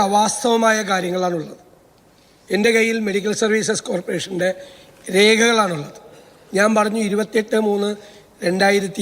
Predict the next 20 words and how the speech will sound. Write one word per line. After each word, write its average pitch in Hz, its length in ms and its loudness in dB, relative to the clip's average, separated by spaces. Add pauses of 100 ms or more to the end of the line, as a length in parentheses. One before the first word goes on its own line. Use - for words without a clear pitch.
ഇരുപതിന് 165 360 -2 (1000)
വൈകുന്നേരം 226 640 2 (600)
അഞ്ച് 226 340 0 (140)
അമ്പത്തഞ്ചിന് 170 640 -2 (640)
ഇവർ 202 120 2 (120)
കുറിപ്പെഴുതുകയാണ് 220 640 2 (260)
ഫയലിൽ. 165 340 0 (640)
അതായത് 208 300 2
അഞ്ഞൂറ്റി 277 480 0 (140)
അൻപത് 233 400 0
രൂപയ്ക്ക് 208 420 -2 (520)
ഇരുപത്തയ്യായിരം 254 1000 2
കിറ്റ് 247 300 -6
തരാം 208 240 0 (140)
എന്ന് 196 140 -6
പറയുന്ന 196 240 -2 (120)
കമ്പനിയോട് 196 520 -4 (580)
പിന്നെയും 269 540 4
വില 226 180 2
കുറയ്ക്കാൻ 214 320 -6